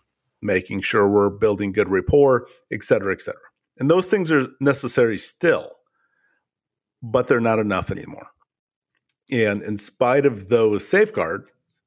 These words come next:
practices are still dealing with last-minute cancellations at a higher rate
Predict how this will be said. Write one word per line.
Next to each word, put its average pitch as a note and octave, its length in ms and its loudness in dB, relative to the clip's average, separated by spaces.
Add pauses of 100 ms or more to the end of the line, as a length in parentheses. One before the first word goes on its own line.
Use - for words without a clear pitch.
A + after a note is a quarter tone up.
(460)
practices B2 640 -2
are A2+ 320 0
still B2+ 640 2
dealing A2+ 400 0
with G#2 180 2
last-minute G2+ 640 -4
cancellations A2+ 840 -2
at G2 120 2
a F2+ 40 0
higher C#3+ 380 2
rate G2 360 0